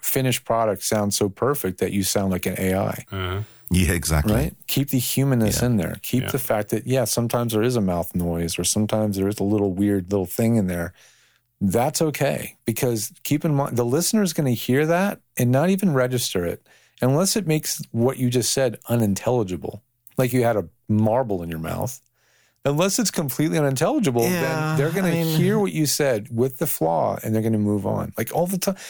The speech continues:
Speaker 1: people all the time send me an audio clip, and they
Speaker 4: A
Speaker 1: say
Speaker 4: lot depends on what the genre is.
Speaker 1: they'll,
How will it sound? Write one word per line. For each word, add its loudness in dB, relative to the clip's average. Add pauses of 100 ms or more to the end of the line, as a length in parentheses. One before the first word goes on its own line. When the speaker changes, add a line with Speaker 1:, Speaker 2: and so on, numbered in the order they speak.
(160)
Speaker 1:
people 0
all 2
the 2
time 0
send 0
me 2
an 2
audio 2
clip, -2
and 2
they 2
Speaker 4:
A 0
Speaker 1:
say 2
Speaker 4:
lot 0
depends -2
on -2
what -2
the 0
genre 0
is. -2
Speaker 1:
they'll, 0